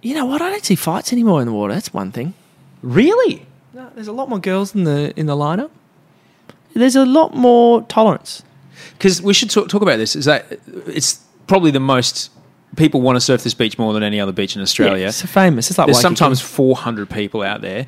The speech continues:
Speaker 1: Yeah.
Speaker 2: ah, forty of which know how to surf w-, and can turn. The other three hundred and sixty can fin
Speaker 1: Yeah.
Speaker 2: chop your head open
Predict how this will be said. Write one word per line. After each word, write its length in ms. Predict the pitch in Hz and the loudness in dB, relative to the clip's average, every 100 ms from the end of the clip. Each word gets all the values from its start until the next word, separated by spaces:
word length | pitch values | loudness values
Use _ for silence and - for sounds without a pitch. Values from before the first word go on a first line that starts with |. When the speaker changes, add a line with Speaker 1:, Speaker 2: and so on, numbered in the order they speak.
| - | -10
Speaker 1:
Yeah. 100 | - - - | -14 -14 -12
Speaker 2:
ah, 260 | - - - | -10 -10 -14
forty 440 | - - 151 143 | -6 0 2 2
of 100 | 117 | -2
which 200 | 113 - | -2 -4
know 120 | 117 | -4
how 140 | 107 104 | -2 -4
to 80 | 98 | -6
surf 420 | - 101 127 - - - - - | -6 -6 -6 -14 -20 -20 -20 -16
w-, 180 | 120 117 - _ - _ - | -12 -12 -16 _ -20 _ -6
and 200 | 123 113 | -4 -2
can 180 | 120 107 | -4 -4
turn. 400 | 123 110 90 95 _ - | -4 -4 -6 -12 _ -4
The 100 | 123 | 0
other 120 | 117 | 0
three 220 | - 127 | 0 -2
hundred 240 | 117 113 104 | -2 -4 -6
and 240 | 104 127 | -8 -8
sixty 480 | - 117 - 104 151 _ _ _ - 170 | -8 -8 -6 -6 -8 _ _ _ -12 -8
can 320 | - 127 117 - | -4 -2 -4 -8
fin 260 | - - 123 | -12 -4 -2
Speaker 1:
Yeah. 60 | 151 | -2
Speaker 2:
chop 220 | 123 - | -2 -4
your 100 | 107 | -4
head 180 | 117 113 | -2 -2
open 440 | 101 101 90 131 | -2 -6 -12 -18